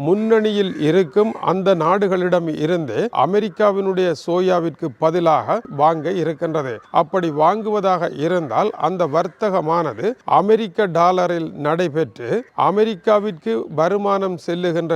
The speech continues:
நிலையை முற்றாக தரைத்து சீனாவினுடைய ஜுவான் நாணயத்தில் தான் இதற்கான கொடுக்கல் வாங்கல் நடைபெறும். இதற்கு இணங்கி இருக்கின்றது பிரேசிலும் அர்ஜென்டினாவும் பிரிக்ஸ் நாடுகளும் என்பது இன்றைய காலை அதிர்ச்சி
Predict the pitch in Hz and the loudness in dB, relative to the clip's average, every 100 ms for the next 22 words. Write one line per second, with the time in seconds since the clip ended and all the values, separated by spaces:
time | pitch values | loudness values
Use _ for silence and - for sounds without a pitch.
0 | 135 156 175 156 160 196 147 170 151 - | -2 -2 0 0 0 -2 -4 -4 -2 0
1 | 185 160 143 - 165 165 156 110 120 185 | 2 2 -2 -2 -2 0 -2 -6 -6 -6
2 | 269 - 208 226 226 226 208 214 202 220 | -6 -8 -4 0 2 0 0 0 2 2
3 | 233 180 127 170 202 214 208 - 143 165 | 2 -2 -4 0 2 2 -2 -4 -2 0
4 | 185 175 143 160 127 170 139 131 240 - | 0 -2 -2 -4 -2 0 0 -2 -8 -6
5 | 165 185 185 175 196 180 147 180 190 185 | -2 0 0 0 0 0 -4 -2 -2 -2
6 | 214 196 180 175 165 160 151 147 170 175 | -2 0 0 0 -2 -4 -4 -4 -2 -2
7 | 143 107 170 240 170 190 208 156 190 175 | -2 -4 -6 -4 -2 2 2 0 0 0
8 | 160 160 165 214 226 214 175 180 165 180 | 0 0 0 2 2 0 2 2 0 0
9 | 165 151 151 156 135 160 190 - 143 120 | 2 2 0 0 0 2 2 0 -4 -2
10 | 226 - 143 170 208 185 202 165 175 170 | -4 -4 2 4 4 2 0 0 0 2
11 | 156 117 202 233 143 143 202 - 180 165 | 0 0 -4 -6 -2 0 0 -4 -2 2
12 | 180 170 160 156 147 147 170 147 113 160 | 2 2 0 -2 -2 -2 0 0 0 0
13 | 240 - 170 190 180 160 127 190 185 208 | -2 0 0 2 2 0 0 4 6 6
14 | 202 202 - 160 170 165 151 | 4 0 0 0 2 -2 -4